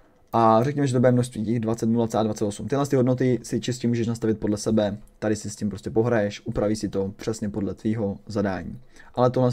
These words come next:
je ukázkový příklad. Takže nula celá dvacet osm bitcoinu prodám do sto třiceti sedmi tisíc.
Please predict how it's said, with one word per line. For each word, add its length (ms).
je 240
ukázkový 440
příklad. 480
Takže 200
nula 180
celá 160
dvacet 240
osm 200
bitcoinu 440
prodám 420
do 120
sto 220
třiceti 300
sedmi 280
tisíc. 520